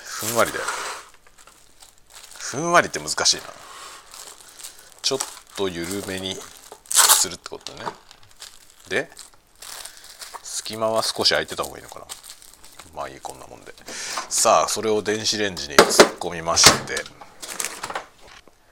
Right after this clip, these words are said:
六百ワット七分。六百ワット七分って結構すげえな。なかなかな長時間ですね。七分。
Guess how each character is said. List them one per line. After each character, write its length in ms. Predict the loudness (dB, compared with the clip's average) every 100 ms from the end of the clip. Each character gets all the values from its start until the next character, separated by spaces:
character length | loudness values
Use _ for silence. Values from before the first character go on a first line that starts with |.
| _ -2
六 180 | -2 -2 _ -6 6
百 200 | 8 10
ワ 100 | 8
ッ 40 |
ト 120 | 8
七 220 | 2 4 2
分。 100 | 0 -16 -20 -20 0
六 240 | 2 2 8
百 180 | 8 10
ワ 120 | 8
ッ 40 |
ト 80 | 6
七 240 | 8 8
分 140 | 8 2
っ 20 |
て 80 | 0
結 220 | 0 0
構 180 | -8 -6
す 140 | -4
げ 120 | 0 0
え 60 |
な。 140 | -2 -12 -20 _ _ -20 -20 -20 -20 -20 -20 _ -20 -20 _
な 160 | -4 2
か 80 | 4
な 140 | 4
か 100 | 2
な 240 | 2 0 -4 -10
長 160 | -8
時 100 | -8
間 160 | -10 -10
で 60 | -10
す 120 | -12
ね。 60 | -14 -18 -20 _ _ _ _ _ _ _ _ _ _ _ _ _ _ -20 -14
七 260 | -8 -4 -4
分。 160 | -6